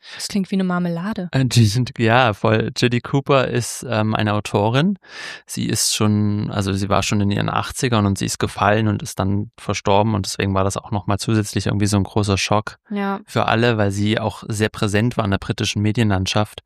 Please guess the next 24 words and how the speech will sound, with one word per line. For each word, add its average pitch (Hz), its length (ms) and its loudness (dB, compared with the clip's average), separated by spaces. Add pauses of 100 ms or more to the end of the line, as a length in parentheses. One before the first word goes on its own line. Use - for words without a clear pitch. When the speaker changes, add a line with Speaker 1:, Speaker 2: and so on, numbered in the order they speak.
(880)
Speaker 2:
Und 127 260 2
sie 117 140 0
hat 127 200 -2
Romane 120 340 2
geschrieben, 143 340 -2
die 120 80 -4
sind 135 200 0
schon 156 140 0
auch 123 160 0
übersetzt, 113 480 0
aber 107 140 0
die 107 100 -4
hättest 123 320 -2
du 113 80 0
heute 113 280 2
eher 113 300 0
so, 104 440 0 (220)
also 104 180 -2
bei 107 100 0
uns 120 260 2
sind 123 160 2
die 110 140 0
halt, 107 420 -2 (1120)
also 120 300 0